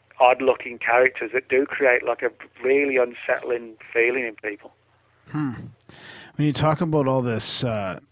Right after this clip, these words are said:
Speaker 2: tulpa stuff and, and some of the consciousness or almost telepathic aspect of it, it makes me think of channeling, and, and I, and I think that channeling also doesn't get a fair shake from the,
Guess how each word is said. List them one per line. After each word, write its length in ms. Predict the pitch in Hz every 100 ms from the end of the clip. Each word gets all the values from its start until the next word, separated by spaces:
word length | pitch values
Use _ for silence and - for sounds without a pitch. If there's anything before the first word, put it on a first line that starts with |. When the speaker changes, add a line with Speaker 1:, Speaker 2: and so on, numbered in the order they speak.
| _ - -
Speaker 2:
tulpa 560 | - 135 131 120 127
stuff 540 | - - 127 127 117 127
and, 180 | 113 104
and 240 | 110 110
some 180 | - 131
of 100 | 120
the 220 | 113 110 -
consciousness 680 | - 131 131 139 - 135 -
or 240 | 120 110 -
almost 360 | 131 135 120 - _ -
telepathic 840 | - 135 117 131 139 147 117 - -
aspect 540 | 123 120 - 123 107
of 120 | 120
it, 160 | 117 - - - - -
it 60 | 143
makes 240 | 165 147
me 80 | 156
think 240 | 156 151
of 100 | 151
channeling, 540 | - 147 139 151 139 120
and, 160 | 120 123
and 160 | 123
I, 280 | 120 117 120 _ -
and 160 | 131 131
I 80 |
think 300 | 120 165 180
that 160 | 170 180
channeling 500 | - 143 143 156 139
also 360 | 120 131 127 160
doesn't 280 | 151 143
get 160 | 147 147
a 60 | 139
fair 400 | - - 139 139
shake 380 | - 131 147
from 260 | - 156 139
the, 240 | 135 123